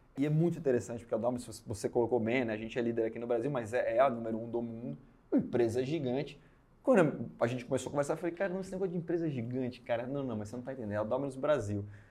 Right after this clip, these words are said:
Não, eu entendi, cara, mas a Domino's Brasil é a filial dos Estados Unidos, não, não,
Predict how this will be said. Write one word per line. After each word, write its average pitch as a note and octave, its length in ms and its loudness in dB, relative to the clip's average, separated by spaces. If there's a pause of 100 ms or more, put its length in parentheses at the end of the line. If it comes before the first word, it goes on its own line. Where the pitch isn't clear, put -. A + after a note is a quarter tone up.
(240)
Não, D4 140 6
eu C#4+ 100 8
entendi, C#4+ 400 6
cara, E3+ 180 8
mas G3+ 160 2
a A#3+ 40 4
Domino's C4 240 6
Brasil C4+ 400 4
é C#4 80 6
a C#4 80 6
filial A#3 460 6
dos B3+ 140 2
Estados A#3+ 220 0
Unidos, A3 300 0
não, A#3+ 80 -4
não, A#3 480 -6